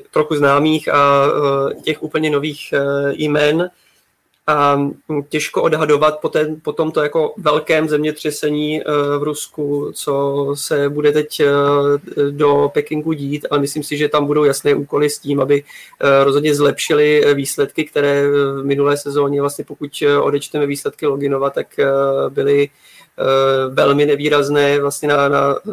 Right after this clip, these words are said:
eh, stupně vítězů se dokázali dostat akorát, akorát je Jelisejev, Mironovová a, a ženská štafeta a to rozhodně pro takovou velmoc, jako je Rusko, eh, je nepřijatelné, takže, eh, myslím si, že určitě tady bude snaha do,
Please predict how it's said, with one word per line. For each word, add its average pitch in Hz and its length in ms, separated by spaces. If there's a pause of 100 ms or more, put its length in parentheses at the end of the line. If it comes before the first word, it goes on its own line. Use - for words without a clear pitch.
eh, 139 40
stupně 147 320
vítězů 143 380
se 143 260 (200)
dokázali 147 480
dostat 143 300
akorát, 147 340 (1600)
akorát 147 380
je 151 60
Jelisejev, 147 640
Mironovová 143 720
a, 143 300 (520)
a 156 40
ženská 147 360
štafeta 147 520
a 139 380
to 143 260
rozhodně 143 420
pro 143 200
takovou 147 280
velmoc, 139 300
jako 151 160
je 147 40
Rusko, 147 280 (420)
eh, 143 60
je 143 60
nepřijatelné, 143 640
takže, 143 320 (300)
eh, - 60 (1000)
myslím 151 220
si, 147 140
že 147 280
určitě 143 360
tady 147 140
bude 147 160
snaha 147 340
do, 143 140